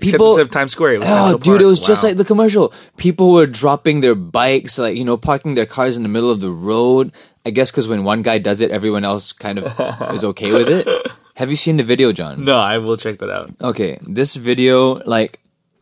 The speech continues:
Speaker 2: it's insanity. <laughs> Like, I knew it was gonna mobilize people. I didn't think it was gonna, like, cause a standstill. Um,
Speaker 1: How the fuck you spell Articuno?
Speaker 2: uh, like, articulate, but instead of you lit,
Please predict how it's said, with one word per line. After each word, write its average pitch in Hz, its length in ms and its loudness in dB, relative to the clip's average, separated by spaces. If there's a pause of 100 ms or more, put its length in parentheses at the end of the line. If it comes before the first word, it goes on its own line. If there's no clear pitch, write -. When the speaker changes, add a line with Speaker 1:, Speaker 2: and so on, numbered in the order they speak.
(440)
Speaker 2:
it's - 640 0 (840)
insanity. 247 1120 0
<laughs> 220 480 -6
Like, 175 340 0 (580)
I 170 120 0
knew 240 220 4
it 233 80 8
was 160 180 4
gonna 143 320 0
mobilize 127 600 2
people. 113 260 -2
I 110 100 2
didn't 196 200 2
think 220 160 -2
it 151 60 2
was 113 140 2
gonna, 101 280 0
like, 90 180 -6
cause 104 260 -2
a 87 80 -4
standstill. 98 920 -6 (400)
Um, 107 440 0
Speaker 1:
How 107 140 -2
the 175 60 -4
fuck 135 160 -8
you 113 80 -10
spell - 160 -10
Articuno? 98 580 -14 (420)
Speaker 2:
uh, 101 460 -2
like, 104 420 -8 (100)
articulate, 143 680 -4 (160)
but 104 200 -8
instead 101 280 -6
of 92 120 -6
you 95 200 -8
lit, 113 260 -4